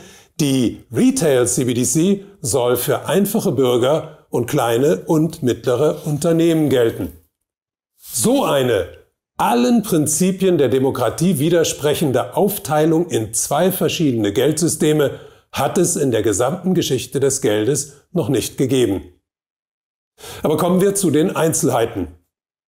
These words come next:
Das neue System sieht vor, dass jeder von uns nur noch ein einziges Konto besitzen soll, und zwar bei der Zentralbank.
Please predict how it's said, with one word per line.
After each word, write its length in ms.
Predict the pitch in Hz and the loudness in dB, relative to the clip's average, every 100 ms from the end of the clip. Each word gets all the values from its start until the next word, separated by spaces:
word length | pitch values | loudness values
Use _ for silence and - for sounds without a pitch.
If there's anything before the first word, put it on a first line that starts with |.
| _ _ _ _ | _ _ _ _
Das 120 | - 113 | -6 0
neue 280 | 165 214 | 2 2
System 480 | 156 147 - 170 156 | 2 0 0 2 2
sieht 240 | 117 107 - | 0 -2 -4
vor, 560 | - 175 220 214 - - _ - | 0 2 2 0 -8 -20 _ -4
dass 240 | 113 - | -2 0
jeder 340 | 139 196 196 | 0 2 2
von 180 | 175 175 | 0 -2
uns 360 | 151 147 139 - | 0 0 0 -2
nur 260 | 139 143 127 | 2 2 2
noch 420 | 110 98 - - | 0 -4 -8 -6
ein 380 | 151 175 196 - | 0 0 0 -2
einziges 600 | 131 127 - 165 160 - | -2 -2 -2 -2 -2 -2
Konto 300 | 139 123 131 | -2 -2 -2
besitzen 420 | 123 135 127 139 | -2 -2 -2 -2
soll, 220 | 123 117 | 0 0
und 160 | 113 110 | -2 -4
zwar 500 | 131 127 147 170 - _ _ | -2 0 -2 -4 -10 _ _
bei 240 | 120 107 110 | -2 0 2
der 160 | 127 | 0
Zentralbank. 800 | 131 156 - 127 123 110 98 - | 0 -2 0 0 0 -2 -4 -8